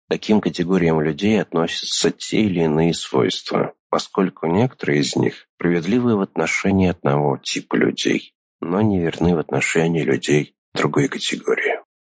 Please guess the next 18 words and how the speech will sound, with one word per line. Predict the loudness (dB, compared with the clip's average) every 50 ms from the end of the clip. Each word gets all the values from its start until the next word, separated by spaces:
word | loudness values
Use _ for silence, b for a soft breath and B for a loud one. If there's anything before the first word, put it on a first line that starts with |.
| _ _ _ _
До | -2 0 0 0
серьезного | -2 -2 -2 -2 -2 0 0 2 2 0 0 0 0 0 0 2 0
и | -2 -4
последовательного, | -4 -4 -4 -4 -4 -6 -4 -2 0 0 0 0 -2 -2 -2 -4 -6 -4 -2 -2 0 0 0 0 0 -2 -2 -4 -6 -10 -10 -6
настойчивого | -4 -2 -2 -4 -6 -8 -4 -2 0 0 0 -2 -4 -6 -4 -2 0 0 0 0 0 0 0 -2 -2 -4 -6 -12 _ _ B B B B _
изучения | -2 0 0 0 0 -2 -4 -2 0 2 2 2 2 2 0
самого | -2 -4 -4 -2 0 0 0 2 2 0 0
себя | -2 -4 -6 -8 -6 -2 -2 0 0 0
мы | 0 0 0 0 0 -2 -2 -8 _ _ _ _
не | -6 -2 0 2 2 2 2
в | 0 -2
состоянии | -6 -4 0 0 0 0 -2 -6 -4 -2 0 0 0 0 0 0 0 2 2 0 0 0 2 2 0
до | 0 0 -2
конца | -4 -4 -2 -2 0 0 0 -2 -4 -4 -2 -4 -4
понять | -4 -4 -4 -2 0 2 2 2 2 0 -2 -2 -4 -6
и |
принять | -6 -6 -4 -2 0 2 2 2 2 0 -2 -4 _ _ -2
то, | 0 2 2 2 0 -2 -4